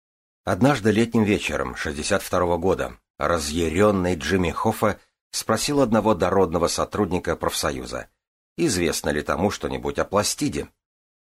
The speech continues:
Разговор шел наедине в кабинете Хоффа в Мраморном дворце, штаб-квартире профсоюза дальнобойщиков в Вашингтоне,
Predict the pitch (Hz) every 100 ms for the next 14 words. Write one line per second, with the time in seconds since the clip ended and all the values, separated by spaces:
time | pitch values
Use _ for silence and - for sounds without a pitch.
0 | _ 78 82 73 69 80 90 - 85 85
1 | 78 69 71 85 - - 71 73 78 78
2 | - 85 78 101 95 _ 76 78 78 69
3 | 69 76 80 80 101 104 131 95 - _
4 | _ _ - 147 147 - 87 - 95 82
5 | - - - 82 76 71 76 69 65 104
6 | - 101 98 - 85 101 - 117 - 113
7 | 69 62